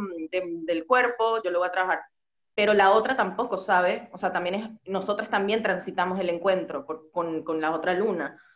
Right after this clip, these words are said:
con las otras dos lunas. Entonces ahí también está la confianza, y yo siento que esa confianza es un, es,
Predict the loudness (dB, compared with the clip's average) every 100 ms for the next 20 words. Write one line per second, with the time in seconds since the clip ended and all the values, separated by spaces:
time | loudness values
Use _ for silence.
0 | _ _ -6 -4 -2 -2 -2 0 0 -2
1 | -10 _ _ _ _ _ _ _ -4 -2
2 | -2 0 0 0 0 2 2 0 0 0
3 | 0 0 -2 -2 -2 -2 -2 -2 -4 -4
4 | -6 -4 -4 -4 -4 -4 -4 -4 -2 -2
5 | -2 -4 -6 -2 0 0 0 0 -2 -8